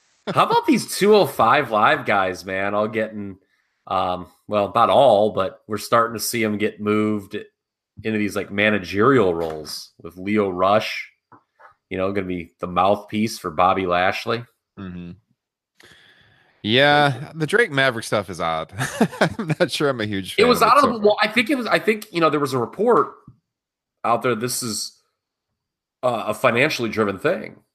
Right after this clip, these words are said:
Speaker 1: that, you know, these guys are making X amount of dollars and only being used, you know, a
Speaker 2: Mm-hmm.
Speaker 1: certain amount. So they're, I think, trying to get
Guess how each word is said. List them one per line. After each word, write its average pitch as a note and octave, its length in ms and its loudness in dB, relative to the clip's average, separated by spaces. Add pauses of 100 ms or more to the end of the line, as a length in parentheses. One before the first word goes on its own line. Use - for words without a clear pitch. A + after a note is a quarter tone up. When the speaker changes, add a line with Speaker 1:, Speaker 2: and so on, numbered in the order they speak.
(600)
Speaker 1:
that, G2+ 160 -4
you G#2 100 -6
know, G2 100 -4
these F#2+ 200 -12
guys G2 400 -6
are F2+ 280 -4 (600)
making G2 600 0
X - 220 -6
amount F#2+ 160 -4
of D#2+ 60 -8
dollars F#2+ 480 2
and F2 80 -8
only F2+ 160 -6
being F2+ 320 -6
used, F#2 800 -4 (100)
you - 160 -10
know, E2 280 -6 (440)
a - 20 -10
Speaker 2:
Mm-hmm. F#2+ 100 -4
Speaker 1:
certain F#2 300 -6
amount. G#2 360 -4
So E2+ 200 -6
they're, E2+ 160 -2
I F2 40 -4
think, F#2+ 220 -8
trying F#2 200 0
to F2 60 -6
get F2+ 320 -4